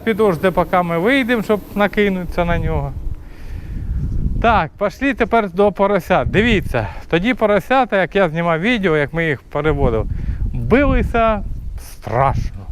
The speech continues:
Аж красні, сині всі були. Е, на другий день утром я зайшов. Всі як пельмені білі. І все в них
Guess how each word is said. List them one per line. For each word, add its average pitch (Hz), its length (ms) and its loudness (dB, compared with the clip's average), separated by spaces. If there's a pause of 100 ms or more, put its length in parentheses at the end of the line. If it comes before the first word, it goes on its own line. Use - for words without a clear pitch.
(1080)
Аж 139 300 0
красні, 139 600 0
сині 165 440 -2
всі 120 220 -6
були. 110 340 -6 (1000)
Е, 131 220 2
на 226 260 2
другий 226 360 0
день 180 480 -2
утром 185 460 0
я 220 140 4
зайшов. 180 600 0 (2750)
Всі 226 160 0
як 208 180 2
пельмені 190 580 0
білі. 208 480 2 (960)
І 147 80 -4
все 226 320 0
в 226 60 -2
них 220 180 0